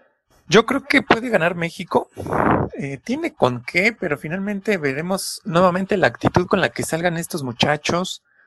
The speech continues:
La actitud es la que cuenta, y creo que su actitud, mm, en los últimos partidos no ha sido la, la mejor. De hecho, pues iba perdiendo en Jamaica,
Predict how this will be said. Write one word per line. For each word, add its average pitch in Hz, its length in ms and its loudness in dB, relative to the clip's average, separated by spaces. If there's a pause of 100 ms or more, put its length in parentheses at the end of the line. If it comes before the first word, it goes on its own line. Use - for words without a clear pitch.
(200)
La 139 120 2
actitud 175 460 4
es 180 120 2
la 180 180 2
que - 160 -10
cuenta, 170 600 4
y 156 300 -2
creo 156 240 4
que 170 180 4
su - 140 -2
actitud, - 460 2 (200)
mm, 147 520 -2
en 139 140 0
los 139 140 0
últimos 156 340 2
partidos 170 460 2
no 156 80 2
ha 160 60 0
sido 165 260 4
la, - 320 -2 (400)
la 131 160 6
mejor. 147 560 2
De 131 200 4
hecho, 147 200 -4
pues - 200 0
iba 131 180 4
perdiendo 127 560 2 (420)
en 117 140 -4
Jamaica, 151 680 2